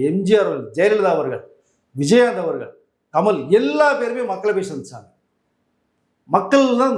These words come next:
பிரதிநிதி, மக்கள் தான் நீதிபதிகள். நீங்க அவரை தேடி தான் நீங்க போகணும். But நீங்க மிகப்பெரிய நடிகர், உங்களுக்கு மாசு இருக்கு,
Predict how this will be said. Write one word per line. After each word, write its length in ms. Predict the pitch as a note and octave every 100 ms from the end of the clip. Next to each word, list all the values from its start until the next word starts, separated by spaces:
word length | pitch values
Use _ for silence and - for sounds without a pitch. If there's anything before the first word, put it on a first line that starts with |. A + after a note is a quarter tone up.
| F3+
பிரதிநிதி, 520 | A3+ B3 G#3 D3 - - _ - - - _ _ _
மக்கள் 380 | C#3+ F#3 - B3+ A#3+
தான் 200 | C4 A#3+ G3+ F#3 E3 D#3+ D#3 E3
நீதிபதிகள். 520 | C#4+ C#4+ G#3+ B2 - C#3+
நீங்க 140 | G3+ F3
அவரை 180 | G#3 C4+ -
தேடி 160 | C4+ C4+
தான் 180 | B3+
நீங்க 140 | G3 D#3 -
போகணும். 340 | A#3 A#3+ F3+ - - _ _ _ _ _ _
But 80 | G#3+
நீங்க 220 | A3+ G3+ G3
மிகப்பெரிய 340 | B3+ C#4 C#4+ A#3
நடிகர், 400 | G3+ C#4 B3 D#3 - - _ _
உங்களுக்கு 260 | - G3+ G3
மாசு 220 | C4 - A3+
இருக்கு, 220 | - -